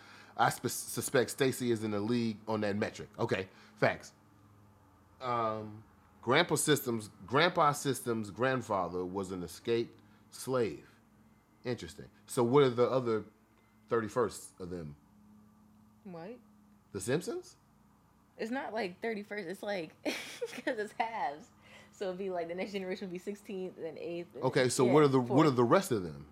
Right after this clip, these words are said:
Speaker 1: Are the Simpsons white then?
Speaker 2: Yeah, but they said, he said they identify as black.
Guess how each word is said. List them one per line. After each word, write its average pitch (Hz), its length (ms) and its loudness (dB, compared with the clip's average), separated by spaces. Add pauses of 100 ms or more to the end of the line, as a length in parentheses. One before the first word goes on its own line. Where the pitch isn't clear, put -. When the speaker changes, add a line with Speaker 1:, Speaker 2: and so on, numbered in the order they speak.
(140)
Speaker 1:
Are 117 60 -2
the 113 100 -6
Simpsons 170 320 2
white 202 280 4
then? 370 180 -2 (280)
Speaker 2:
Yeah, 247 240 0
but 190 160 -4
they 196 140 -2
said, 202 320 -6
he 208 180 -8
said 214 160 -4
they 190 140 -4
identify 180 560 -4 (260)
as 175 100 -6
black. 175 380 0